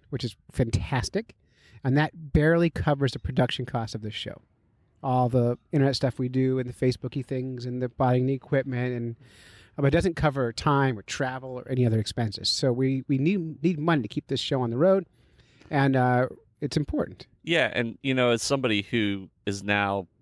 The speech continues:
Speaker 2: involved in the production, you know, the amount of time and effort,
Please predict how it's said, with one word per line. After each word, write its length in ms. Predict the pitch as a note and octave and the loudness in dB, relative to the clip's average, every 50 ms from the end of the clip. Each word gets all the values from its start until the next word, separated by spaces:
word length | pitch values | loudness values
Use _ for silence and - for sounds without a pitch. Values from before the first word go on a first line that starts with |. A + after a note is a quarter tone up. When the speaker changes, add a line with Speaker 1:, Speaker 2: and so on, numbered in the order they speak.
| _ - | _ -6
Speaker 2:
involved 540 | G2+ G2+ G2+ F#2+ - G#2 F#2+ F#2+ F#2+ - - | -6 -6 -6 -2 0 2 2 2 0 -2 -6
in 100 | G2 F#2 | -8 -8
the 80 | F#2 | -8
production, 760 | F2+ - - F2 F#2+ G2 A2 A2+ - - G2+ F2+ E2+ F2+ F#2 - - - - _ _ _ _ _ | -8 -6 -4 -2 0 0 0 -2 -4 -8 -8 -8 -8 -10 -14 -16 -20 -20 -20 _ _ _ _ _
you 160 | - A2 G#2 | -2 -2 0
know, 180 | G2 F#2+ F#2+ F#2+ - - - | 2 0 -2 -2 -4 -2 0
the 100 | G#2+ G#2+ | 2 2
amount 300 | G#2+ G#2+ A2+ B2 B2+ A#2 | 4 4 2 2 2 0
of 100 | G2+ - | -4 -4
time 320 | - - G#2+ G2+ G2 G2 | -2 -2 0 0 0 -2
and 80 | F#2+ F#2+ | -2 -2
effort, 440 | F#2+ F#2 - - F#2+ F#2 F2+ E2+ | -2 -2 0 0 0 0 0 -4